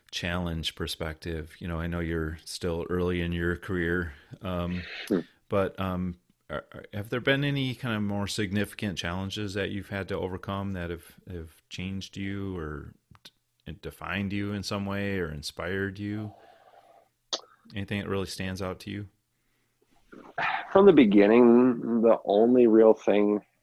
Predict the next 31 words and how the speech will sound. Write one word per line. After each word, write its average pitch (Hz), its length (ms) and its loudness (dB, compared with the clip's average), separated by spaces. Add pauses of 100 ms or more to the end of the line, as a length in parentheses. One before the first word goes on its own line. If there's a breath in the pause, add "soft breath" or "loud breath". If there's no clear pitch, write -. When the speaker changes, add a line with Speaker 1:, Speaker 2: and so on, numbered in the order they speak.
(420)
Speaker 2:
that 87 160 0
I 87 180 -4 (100)
had 85 300 -2
to - 60 -8
work 87 340 -2
through 90 220 0
was 90 180 -4
being 95 300 -4
the 90 40 -6
boss's 92 480 -6
son, 95 240 -2 (1300)
um, 85 500 -4 (920)
which, 92 340 -2
looking 95 360 2
back 92 240 0 (100)
at 92 160 4
it 90 120 0
now, 85 420 0
was 92 280 0
nowhere 90 340 0
near 87 300 -2
as 82 120 -4
bad 90 240 0
as 82 100 -6
I 85 80 -2 (140)
thought. 87 260 4 (1120)
Um, 82 420 -4 (1000)
I 95 140 4
had 87 360 4 (240)
to 87 240 6
basically 87 760 2